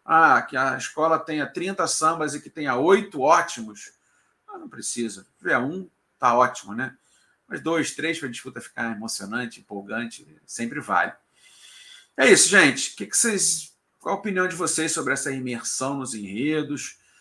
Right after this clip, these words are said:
Vocês acham que realmente é um caminho sem volta, apresentar vídeo,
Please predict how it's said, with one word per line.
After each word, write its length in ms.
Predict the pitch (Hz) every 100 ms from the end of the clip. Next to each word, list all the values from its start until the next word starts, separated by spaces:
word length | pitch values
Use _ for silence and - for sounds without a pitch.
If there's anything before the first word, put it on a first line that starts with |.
| _ _ _
Vocês 240 | - 117 127
acham 260 | 139 139
que 120 | -
realmente 460 | 123 139 127 127 120
é 40 |
um 60 | 123
caminho 320 | 123 117 117
sem 180 | 113 107
volta, 480 | 98 120 143 135 123
apresentar 640 | 110 113 107 104 110 113
vídeo, 680 | 104 120 139 120 101 107